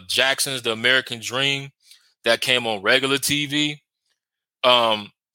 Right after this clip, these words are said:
it really wasn't a biop about Michael Jackson. It was more about the whole entire Jackson family, period. But that series was a really good series 'cause it went from Michael being a kid to him, uh, growing up. You know,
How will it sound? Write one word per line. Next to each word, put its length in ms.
it 140
really 200
wasn't 280
a 40
biop 460
about 320
Michael 340
Jackson. 460
It 60
was 120
more 200
about 260
the 80
whole 320
entire 380
Jackson 420
family, 440
period. 340
But 200
that 200
series 380
was 160
a 80
really 240
good 220
series 440
'cause 200
it 180
went 220
from 240
Michael 440
being 280
a 60
kid 500
to 180
him, 480
uh, 400
growing 380
up. 200
You 120
know, 340